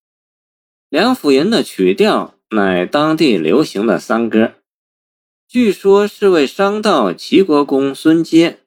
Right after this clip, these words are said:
田开疆、古冶子三位勇士而作。他们勇力过人，桀骜不驯，被齐国宰相晏婴设计除去。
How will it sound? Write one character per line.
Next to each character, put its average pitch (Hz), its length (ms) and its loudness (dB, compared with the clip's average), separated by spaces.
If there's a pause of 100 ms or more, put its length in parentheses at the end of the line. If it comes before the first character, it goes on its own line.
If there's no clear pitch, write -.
(220)
田 110 280 -4
开 139 260 -4
疆、 151 340 -2 (460)
古 147 200 0
冶 196 220 2
子 82 540 -2
三 160 280 -2
位 123 280 0
勇 87 340 -2
士 156 180 0
而 85 220 -2
作。 113 360 -2 (800)
他 247 160 -4
们 185 380 2
勇 104 220 0
力 139 120 2
过 143 240 -2
人， 76 460 -2 (160)
桀 87 160 -4
骜 113 240 0
不 80 160 -2
驯， 113 300 0 (640)
被 165 320 0
齐 220 300 -6
国 202 220 2
宰 85 300 -4
相 135 380 -2
晏 131 300 0
婴 139 260 0 (140)
设 127 260 0
计 92 200 -2
除 80 240 -8
去。 - 340 -2